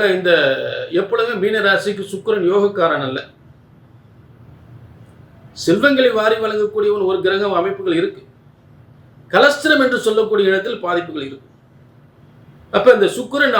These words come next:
ஆவணி அஞ்சாம் தேதி எங்க வர்றாரு? ஐந்தாம் இடத்துக்கு வர்றாரு. புதனோட நான்காம் அதிபதியோடு சேர்ந்து ஐந்தாம் இடத்துக்கு வர்றார். ஆக உயர்கல்வி,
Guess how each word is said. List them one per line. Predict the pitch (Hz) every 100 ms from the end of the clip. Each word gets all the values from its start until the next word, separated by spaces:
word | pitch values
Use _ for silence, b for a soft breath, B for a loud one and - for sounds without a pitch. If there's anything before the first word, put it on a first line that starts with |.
| 196
ஆவணி | 240 262 233 175
அஞ்சாம் | 233 269 240 208
தேதி | 214 196 170
எங்க | 190 220
வர்றாரு? | 185 185 180 202 165
ஐந்தாம் | 202 214 185
இடத்துக்கு | 175 147 147
வர்றாரு. | 139 - - - - _ - _ _ _ _ - _ - - - - - - - - - - - - - 165
புதனோட | 254 254 202
நான்காம் | 196 254 269 254 220
அதிபதியோடு | 220 208 196 190 170
சேர்ந்து | 220 202 185
ஐந்தாம் | 220 214 202
இடத்துக்கு | 175 170 160
வர்றார். | 139 127 -
ஆக | 196 185 175
உயர்கல்வி, | 226 208 196 180 190